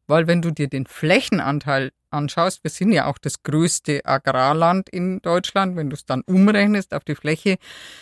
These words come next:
liegen wir mit dreizehn Komma vier Prozent Anteil, äh, gerade mal so im Mittelfeld. Also Baden-Württemberg zum Beispiel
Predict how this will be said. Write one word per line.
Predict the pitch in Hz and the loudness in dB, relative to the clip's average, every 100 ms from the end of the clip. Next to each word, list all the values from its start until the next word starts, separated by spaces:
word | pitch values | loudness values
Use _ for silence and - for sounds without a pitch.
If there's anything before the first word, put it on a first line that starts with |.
| - _ | -20 _
liegen | 175 175 185 | 0 4 4
wir | 160 | 4
mit | 160 151 143 | 2 0 -2
dreizehn | 127 156 175 151 | -2 -2 -2 -2
Komma | 147 143 | 0 -2
vier | - 175 175 | -2 -2 -2
Prozent | - 147 - 151 165 - | -2 -4 -2 0 -2 -2
Anteil, | 147 160 160 151 151 - - - | -2 -2 0 0 0 -4 -10 -10
äh, | 131 127 - - | -6 -8 -10 -12
gerade | 127 120 139 | -10 -8 -4
mal | 143 | -4
so | - 160 | 2 4
im | |
Mittelfeld. | 165 185 160 - 131 120 135 | 6 6 2 -4 -6 -6 -6
Also | 135 | -6
Baden-Württemberg | 135 151 156 147 165 202 202 202 | 0 0 2 0 2 2 2 -2
zum | - 202 | -4 -2
Beispiel | 185 196 - 226 | 0 -2 -4 -6